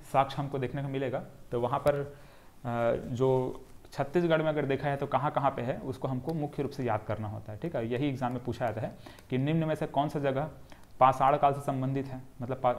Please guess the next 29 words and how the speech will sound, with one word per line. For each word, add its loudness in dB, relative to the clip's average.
पूर्व 2
पाषाण 0
काल 4
से -4
संबंधित, -2
इस -6
प्रकार -2
से -4
प्रश्न -6
पूछा -6
जाएगा, -4
या 2
फिर -2
उस 2
जगह 2
से -2
संबंधित 0
कुछ -6
और 2
important 0
fact -4
है, -2
उन 2
सब -2
के -2
बारे 2
में -4
पूछ -2
देगा। -4